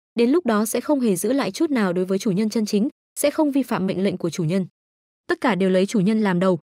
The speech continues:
đến lúc đó mệnh lệnh của nữ nhân và mệnh lệnh của Lữ Thiếu Khanh xung đột,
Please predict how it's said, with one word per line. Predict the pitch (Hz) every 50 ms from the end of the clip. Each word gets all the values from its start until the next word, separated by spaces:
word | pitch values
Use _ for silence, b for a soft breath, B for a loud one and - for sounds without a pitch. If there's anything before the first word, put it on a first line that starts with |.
| _ _ _
đến | 214 233 233
lúc | 269 349 349
đó | 247 226 202 202
mệnh | 240 262 - -
lệnh | 208 208 - 185
của | - 180
nữ | 175 196
nhân | 233 254 277 269 254
và | 220 208 180
mệnh | 170 170 - 190
lệnh | 202 196 190
của | - 190
Lữ | 170 170 185 240
Thiếu | - 220 202
Khanh | - - 262 233
xung | 214 - 233 214
đột, | 208 202 180